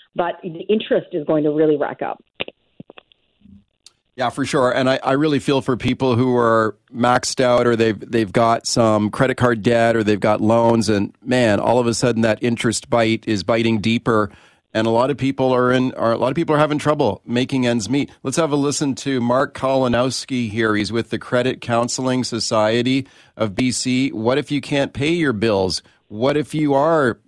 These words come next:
Speaker 2: just living on the edge, paycheck to paycheck? He said a lot of people are trying to, trying to pay the bills other ways, finding any way they can.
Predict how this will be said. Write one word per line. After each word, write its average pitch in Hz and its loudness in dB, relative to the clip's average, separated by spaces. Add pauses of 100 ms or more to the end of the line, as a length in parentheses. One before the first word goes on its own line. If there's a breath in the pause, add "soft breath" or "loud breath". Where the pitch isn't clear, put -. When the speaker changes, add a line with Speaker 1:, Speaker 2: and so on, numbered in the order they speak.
(280)
Speaker 2:
just - -2
living 123 0
on 117 4
the 113 2
edge, 107 0
paycheck 117 -2
to 107 -2
paycheck? 110 -2
He - -20 (180 loud breath)
said - -4
a 120 0
lot 127 2
of 135 -6
people 135 0
are 117 2
trying 123 0
to, 117 2 (140)
trying 120 -2
to 127 -2
pay 120 0
the 120 -2
bills 123 0
other 139 2
ways, 117 0
finding 117 0
any 123 0
way 120 0
they 110 -2
can. 135 -2